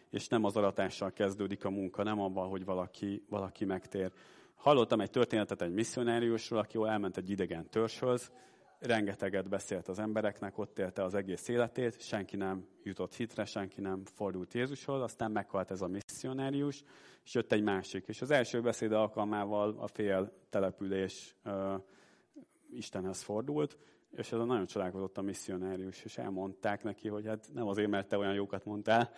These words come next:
hanem sokkal inkább, mert láttuk ennek az embernek az életét és a halálát is, hogy, hogy, hogy, hogy a hite akkor is, ö, megállt, amikor már ott volt, ö, a halálán. És később az apostolok könyvében is látjuk, hogy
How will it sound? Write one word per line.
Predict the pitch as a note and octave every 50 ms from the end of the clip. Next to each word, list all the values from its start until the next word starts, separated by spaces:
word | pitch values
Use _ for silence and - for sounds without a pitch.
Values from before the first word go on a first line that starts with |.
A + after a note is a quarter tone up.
| - - - - - _
hanem | - - - A#2 G#2+ G#2+ G#2+ G#2+ G#2+ A2+
sokkal | - - A2 G#2+ - - G2
inkább, | G2 G2 F#2 G2+ F#2+ G2
mert | G2 F#2+ F#2 -
láttuk | A#2+ G#2+ F2+ - - - G2+ -
ennek | G2 F#2+ F#2+ F#2 -
az | G2+ G2+
embernek | G2 G2 F#2+ G2 G2 G2 - -
az | G#2 G2 G#2
életét | G2+ G2+ G2+ F#2 - G#2+ G2+ -
és | - F#2 -
a | G#2
halálát | F#2+ - G#2 G2+ G2 F#2+ F#2+ F#2+ F#2+ G2+ - -
is, | A#2 G#2+ - -
hogy, | A#2+ A2+ -
hogy, | - - G#2 G2+ G2+ G2+ - -
hogy, | - - A2 G#2+ G#2 G#2+ A#2
hogy | - - A2 G#2+
a | A2 G#2+ G#2+ A2 - _ - - - _
hite | - - G#2+ - - A2+ G#2+ G#2+ A#2 - -
akkor | - A2 G2 - - - G2
is, | F#2 F#2+ F#2+ - - - _ _ - - - - - _ _
ö, | - G2 F#2+ F#2+ F#2+ F#2+ G2 G2 G2 G2
megállt, | - A2 G#2 G2 G2 F#2+ G2 G2+ G2+ - -
amikor | G2+ G2 F#2+ - - G#2 G2
már | G2 F#2+ F#2+ G2
ott | G2 F#2+ -
volt, | - F#2+ F#2 F#2 F#2+ F#2 - - - - -
ö, | A2 F#2+ F#2 F#2+ G2 G2+ A2
a | - -
halálán. | F#2+ G2+ G2+ F#2+ F#2 F#2 F#2 F#2+ F#2+ F#2+ F#2+ G2 - _ _ _ _ _ _ _ _ _ _ _ _ _ _ _ _ _ _ - _
És | G#2+ G#2+ -
később | - C3 - - A#2+ A2+
az | A2+ A#2+
apostolok | A#2+ A#2 - G#2+ - - A2+ A2 A2
könyvében | - B2+ A#2+ A2+ A2 G#2+ G2+ G#2 G2+
is | G2+ - -
látjuk, | G#2+ G#2 G#2 G#2 - - D#3 -
hogy | - A#2+ A2+ A2